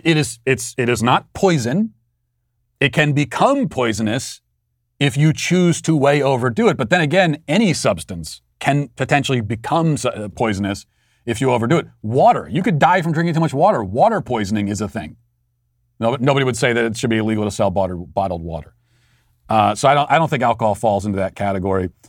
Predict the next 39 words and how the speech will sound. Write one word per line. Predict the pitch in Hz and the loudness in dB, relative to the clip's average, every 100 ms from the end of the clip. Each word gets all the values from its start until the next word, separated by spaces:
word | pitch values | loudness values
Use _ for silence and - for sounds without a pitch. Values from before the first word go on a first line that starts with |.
| _ - | _ -2
Something | 175 165 170 | 0 2 2
like | 143 - | 0 0
crack | - 143 139 | 0 0 0
cocaine, | - 135 - 170 156 120 95 | -6 -8 -6 -2 0 0 -2
for | 101 | -4
example, | 98 101 101 101 107 | -4 -2 -4 -2 -2
does. | 98 143 117 76 78 | 0 2 2 0 -6
I | |
mean, | 107 | 0
that's, | 131 - - _ _ _ | 0 -2 -12 _ _ _
that | 117 143 - | 0 2 2
can | 180 151 | -2 -2
do, | 160 147 | 0 0
there | 143 | 0
is | 170 160 | 0 2
no | 175 170 156 | 2 2 0
moderate | 127 131 123 143 143 139 135 | -2 0 4 4 4 0 0
level | 127 131 123 | 2 2 0
of | 113 | -4
crack | - 113 117 | -2 -2 -2
cocaine | 110 - 147 143 | -6 -2 0 2
usage. | 139 131 135 120 104 - _ _ _ - | 0 0 0 -2 -2 -10 _ _ _ -2
There | 131 160 | 2 2
is | 135 | 2
no | 156 147 131 | 2 4 2
level | 135 131 139 139 135 127 127 | 0 2 2 2 0 0 0
at, | 123 120 | -2 0
at | 123 | 0
which | 131 127 | 0 0
it | 120 | 0
won't | 120 117 | 0 0
really | 117 113 | 0 0
hurt | 117 117 117 | 0 -2 -2
you | 113 113 | 0 0
or | 113 113 | 0 -2
potentially | 123 117 113 110 | -2 -2 -2 -2
could | 107 | 0
help | 117 113 | 0 0
you | 107 107 | -2 -2